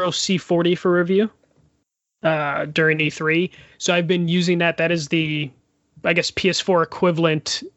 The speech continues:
of the Elite controller, uh, from Astro. Uh, I've been, I've only been, you know, using it for, like, a week, so I'm not ready to full-blown review it yet. Uh, but just the general design of it is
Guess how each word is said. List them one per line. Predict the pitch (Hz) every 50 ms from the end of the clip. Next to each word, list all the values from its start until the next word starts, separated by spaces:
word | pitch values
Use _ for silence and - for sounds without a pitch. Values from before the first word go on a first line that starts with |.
| _ _ _ _ _ _ _ _ _ -
of | 175 170 170 165 156 151
the | 170 160 147 147 147 143 147 - - _ _ _ _ -
Elite | 190 175 170 185 185 - -
controller, | - 175 156 - - 165 147 143 143 143 147 - _ _ _ _ _ _ _ _ _ _ _ _ _ _ _ _ -
uh, | 147 147 143 143 143 143
from | - - 165 156
Astro. | 160 160 156 160 - - - 185 170 160 156 156 156 156 _ _ - - - - - - - - - -
Uh, | 160 160 160
I've | 170 175 190 185
been, | 202 202 196 196 208 - 220 214 220
I've | 202 196 196
only | 226 220
been, | 208 208 208 208 190 190 180 180
you | 202 196
know, | 185 175
using | 175 180 185 185
it |
for, | 165 - 175
like, | 170 156
a | 160
week, | 151 151 156 156
so | - - 165
I'm | 156
not | 156 151
ready | 156 151 151 151
to | 156 151 147
full-blown | 143 - - - 170 160 156 147 160 156 151 156
review | 151 151 143 147 165 156 - 160 165 160
it | 160 165 170
yet. | 170 165 156 156 156 - - - - - - - - - - -
Uh, | 165 160 160 160 160
but | 160 160 160 185 175 170 165 - _ _ -
just | 190 180 - - -
the | 202 185
general | 165 156 185 180 180 180 180 175
design | 156 - 185 175 156 156 160 170 170
of | 165 156 156
it | 170 165 160 - _
is | - 170 151 160 160